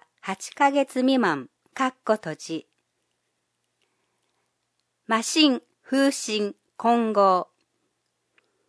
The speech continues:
一期。一歳から二歳未満。二期。小学校入学前の一年間。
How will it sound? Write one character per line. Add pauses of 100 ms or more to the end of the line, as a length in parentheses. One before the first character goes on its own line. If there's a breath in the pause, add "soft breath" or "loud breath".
(920)
一 (160)
期。 (1120)
一
歳
か
ら
二
歳
未
満。 (1600)
二
期。 (1040)
小
学
校
入
学
前
の
一
年
間。